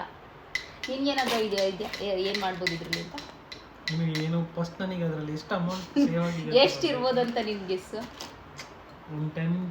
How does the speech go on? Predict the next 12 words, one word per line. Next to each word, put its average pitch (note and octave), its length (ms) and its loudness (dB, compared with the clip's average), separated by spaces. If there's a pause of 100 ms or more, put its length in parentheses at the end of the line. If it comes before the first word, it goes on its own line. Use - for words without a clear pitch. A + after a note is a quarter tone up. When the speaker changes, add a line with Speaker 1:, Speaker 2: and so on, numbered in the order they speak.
Speaker 2:
to F3+ 80 -4 (280)
ಟ್ವೆಂಟಿ E3 280 -2 (100)
ಕೆ E3 80 0 (140)
ಒಳಗಡೆ D3 360 -4
ಅನ್ಕೊಂಡಿದ್ದೀನಿ C#3+ 440 -8
ನಾನು. G3+ 220 -6
Speaker 1:
ಟೆನ್ - 40 -10
to - 120 -12
ಟ್ವೆಂಟಿ. F3+ 200 -14 (880)
ನಂದು G#3 460 -4 (100)
ಗೊತ್ತಿಲ್ಲ, G3 360 -2 (960)
ಏನೋ G#3 120 -4